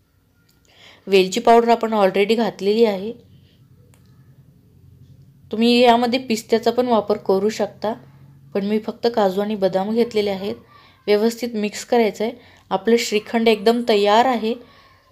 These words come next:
तर आता हे श्रीखंड मी एका वाटीमध्ये काढून घेते. तुम्ही हे पुरीसोबत किंवा असेही खाऊ शकता, खूप छान लागतं. फक्त खाण्याच्या अगोदर थोडंसं फ्रीजमध्ये ठेवा, थंड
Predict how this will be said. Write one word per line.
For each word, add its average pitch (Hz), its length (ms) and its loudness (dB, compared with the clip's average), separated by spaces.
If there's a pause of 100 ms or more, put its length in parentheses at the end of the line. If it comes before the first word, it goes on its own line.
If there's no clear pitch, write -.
(100)
तर 214 80 2
आता 214 200 4
हे 247 180 -2
श्रीखंड 220 420 -4
मी 208 100 -4
एका 202 180 -4
वाटीमध्ये 220 520 0
काढून 220 340 -2
घेते. 226 440 -6 (680)
तुम्ही 226 200 -2
हे 240 120 2
पुरीसोबत 214 840 2
किंवा 214 280 0
असेही 208 420 -4
खाऊ 214 240 0
शकता, 214 460 -4
खूप - 320 -8
छान 226 220 -6
लागतं. 226 420 -6 (500)
फक्त 220 300 -2
खाण्याच्या 220 460 -2
अगोदर 233 440 2
थोडंसं 214 360 0
फ्रीजमध्ये 220 520 0
ठेवा, 233 320 -2 (440)
थंड 233 280 2